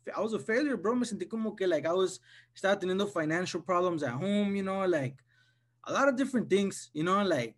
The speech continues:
like, I'm not gonna say marriage problems, you know, pero en el matrimonio, bro, siempre hay momentos donde, like, you know, sometimes we feel like we're not a perfect husband,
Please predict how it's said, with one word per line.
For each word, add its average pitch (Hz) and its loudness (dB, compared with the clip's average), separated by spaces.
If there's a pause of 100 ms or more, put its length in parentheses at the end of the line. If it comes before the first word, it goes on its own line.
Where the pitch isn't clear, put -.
like, 117 -10 (180)
I'm 202 -2
not 233 0
gonna 233 2
say 220 0
marriage 185 4
problems, 208 4
you 202 -2
know, 220 -2
pero 175 4
en 156 2
el 156 2
matrimonio, 156 0
bro, 180 2
siempre 170 0
hay 175 0
momentos 170 0
donde, 151 0
like, 120 0 (400)
you 220 -2
know, 208 2
sometimes 202 0
we 196 2
feel 196 0
like 170 2
we're 170 -2
not 170 -4 (100)
a 135 -12
perfect 139 -6
husband, 156 -2